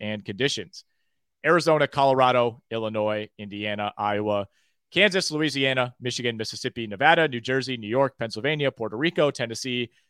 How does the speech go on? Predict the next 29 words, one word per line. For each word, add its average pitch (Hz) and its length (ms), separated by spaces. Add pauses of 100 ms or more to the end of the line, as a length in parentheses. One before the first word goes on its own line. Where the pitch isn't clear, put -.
(240)
Virginia, 160 540
Washington, 131 440
D 117 140
C, 131 260
West 123 240
Virginia, 131 480
Wyoming, 113 520
or 113 200
Ontario 104 520
only. 143 360 (280)
Must - 140
be 101 100
twenty-one 113 580
years 107 300
or 107 220
older 104 280
to 98 100
wager, 127 500
nineteen 151 440
or 127 100
older 120 360 (320)
in 113 200
Ontario. 131 720 (280)
This - 100
is - 80
a 143 100
new 180 160
customer 185 400
offer. 151 400